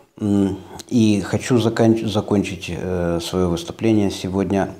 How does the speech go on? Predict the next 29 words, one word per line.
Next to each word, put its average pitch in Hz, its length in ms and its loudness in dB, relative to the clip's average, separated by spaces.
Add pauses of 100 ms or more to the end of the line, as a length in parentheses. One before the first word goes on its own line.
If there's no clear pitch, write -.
э, 87 140 -2
словами 87 540 0
из 85 100 -4
Упанишад. 87 680 0 (3250)
Вот 156 160 6
что 220 160 6
говорят 185 280 8
Упанишады. 147 680 4 (220)
«Человек — 170 440 6
это 220 140 2
не 190 160 8
что 202 260 6
иное, 202 280 8
как 180 180 2
сознание 165 500 8
собственной 160 580 8
воли». 135 380 6 (240)
Господа, 127 460 2
воли. 143 540 6 (960)
И 120 80 0
в 120 40 -2
соответствии, 170 520 6
как 165 220 2
он 156 140 4
живет 160 380 4
и - 20 4
во 123 140 4
что 135 180 2
верит, 139 560 6